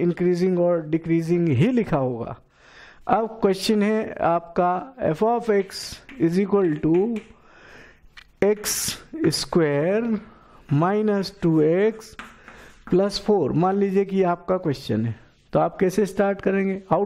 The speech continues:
to begin it? It with f dash x सबसे पहले first of all find f dash x। f dash x means derivative of this, two x minus two। Now equate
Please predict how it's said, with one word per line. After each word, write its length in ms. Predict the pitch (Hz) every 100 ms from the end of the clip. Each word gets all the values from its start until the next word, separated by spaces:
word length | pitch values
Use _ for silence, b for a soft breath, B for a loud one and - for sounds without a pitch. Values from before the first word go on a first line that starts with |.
| 202
to 80 | 202 185
begin 260 | 196 208 208
it? 160 | 208 _ _ - B B B B B B B B B B B - - - - - - - - _ - -
It 500 | - 175 165 - -
with 380 | 180 196 190 - - - -
f 260 | 180 180 190
dash 320 | 214 214 - 175
x 340 | 190 - - - - B B B B - - - - - -
सबसे 320 | 160 - 185
पहले 240 | 175 170
first 280 | 170 165 -
of 160 | 175 170
all 180 | 175 170
find 300 | 170 170 180
f 120 | 156 139
dash 240 | 147 143 123
x। 200 | 117 - - 143
f 100 | 143 160
dash 180 | 170 175
x 280 | 175 - 180
means 260 | 175 185 -
derivative 520 | 165 160 160 160 165
of 180 | 151 131
this, 240 | 120 123 - -
two 120 | 151 160
x 260 | 185 185 -
minus 460 | 156 151 165 175 -
two। 180 | 123 92 - B B B B B B B
Now 380 | 160 202 226 220 -
equate 800 | - 190 196 220 190 - - -